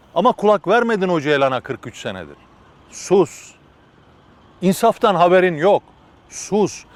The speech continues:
Anlatma iyisi mi sen hiçbir şey bu hafta? Biri bir gün deyip söze başlama. Ve hatta bitirirken ver selamı.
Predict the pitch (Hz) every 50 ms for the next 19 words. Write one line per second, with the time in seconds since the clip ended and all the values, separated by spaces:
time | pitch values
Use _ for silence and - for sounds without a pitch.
0 | - - - - - 147 156 180 262 294 - - 220 262 254 226 208 180 - -
1 | 175 165 147 - 156 147 139 131 175 - - - 175 147 - - 151 135 127 131
2 | 135 131 120 - - - 113 - _ - - - - - 147 202 214 214 180 220
3 | 208 185 180 196 185 170 185 185 175 - - 160 160 156 180 170 165 151 139 -
4 | - 190 180 147 92 - _ _ _ _ _ _ _ - 175 180 233 240 - -
5 | 240 214 175 147 165 - - 214 254 285 214 - - 196 175 156 156 165 170 151
6 | - - 151 139 131 127 117 107 95